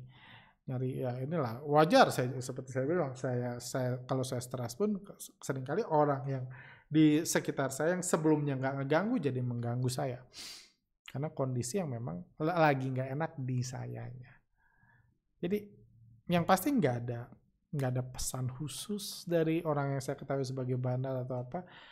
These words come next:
beberapa bulan terakhir, nggak. Gitu sih, nggak ada. Ini yang pasti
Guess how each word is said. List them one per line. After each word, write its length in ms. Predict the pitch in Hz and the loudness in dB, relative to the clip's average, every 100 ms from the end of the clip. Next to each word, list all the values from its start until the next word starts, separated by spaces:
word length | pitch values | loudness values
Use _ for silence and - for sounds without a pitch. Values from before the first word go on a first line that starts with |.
| - | -4
beberapa 320 | 151 139 139 135 | -2 0 0 0
bulan 320 | 135 131 131 | 0 0 -2
terakhir, 400 | 131 135 151 127 | -2 -2 -2 -6
nggak. 180 | 117 - - _ _ - - - _ _ _ _ _ _ _ _ _ - | -10 -16 -20 _ _ -20 -20 -20 _ _ _ _ _ _ _ _ _ -8
Gitu 400 | 170 214 - - | -2 0 -2 -6
sih, 240 | - - - - - 151 | -10 -12 -14 -18 -12 -6
nggak 180 | 147 143 | -6 -4
ada. 160 | 135 139 | -6 -6
Ini 400 | 143 180 202 143 | -4 -2 0 0
yang 80 | 135 | -2
pasti 400 | 135 - 247 | -2 2 0